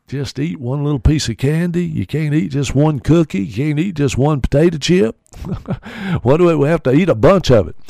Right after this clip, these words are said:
So foods that have high levels of fat, high levels of sugar, and other refined carbohydrates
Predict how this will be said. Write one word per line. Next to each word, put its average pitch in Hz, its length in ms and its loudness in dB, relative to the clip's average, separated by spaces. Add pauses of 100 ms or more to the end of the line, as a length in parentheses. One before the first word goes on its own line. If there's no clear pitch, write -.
(280)
So 147 240 4
foods 202 480 0
that 147 240 -4 (260)
have 131 280 -2
high 165 360 -4
levels 185 460 -4
of 190 100 -6
fat, 113 520 -4 (320)
high 165 260 -2
levels 196 420 0
of 202 140 -6
sugar, 120 460 2 (340)
and 135 240 0 (100)
other 202 300 4
refined 180 480 -2
carbohydrates 135 1000 -2